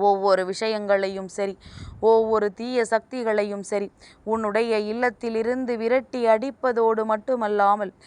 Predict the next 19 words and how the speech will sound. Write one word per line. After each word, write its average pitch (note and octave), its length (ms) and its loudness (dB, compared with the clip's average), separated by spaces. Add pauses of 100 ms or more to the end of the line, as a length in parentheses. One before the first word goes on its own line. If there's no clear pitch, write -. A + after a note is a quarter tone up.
(280)
உன் G#3 200 -6
வாழ்க்கையிலும் G#3+ 800 2
பல G3+ 220 4
நன்மைகளை G#3+ 600 -2 (120)
அவர் F#3 320 -4
தந்து G#3+ 300 -2
கொண்டிருக்கின்றார். F#3+ 960 -4 (500)
எல்லா G3+ 400 4
கஷ்டங்களும் G3 840 -4
இனி G3 300 -8
உன்னை G#3+ 380 -8
விட்டு G3 300 -6 (140)
நிச்சயமாக G3 840 -2
நீங்கும். G3+ 440 -8 (540)
எல்லா A#3 320 6 (120)
சோதனைகளும் A3+ 880 0 (100)
உன் G3 220 -8
வாழ்க்கையை G3 680 0
விட்டு G3+ 320 -4